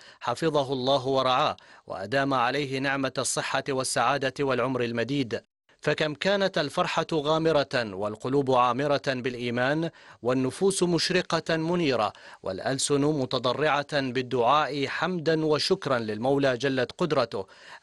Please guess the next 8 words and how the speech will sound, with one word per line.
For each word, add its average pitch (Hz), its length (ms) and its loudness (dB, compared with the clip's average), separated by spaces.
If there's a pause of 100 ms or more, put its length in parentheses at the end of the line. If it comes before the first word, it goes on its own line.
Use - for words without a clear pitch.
أن 101 100 -6
من 139 240 4
على 131 240 2
عمان 127 460 0
الغالية 131 680 2
وشعبها 131 640 0
الوفي 127 500 -2 (340)
بعودة 160 480 0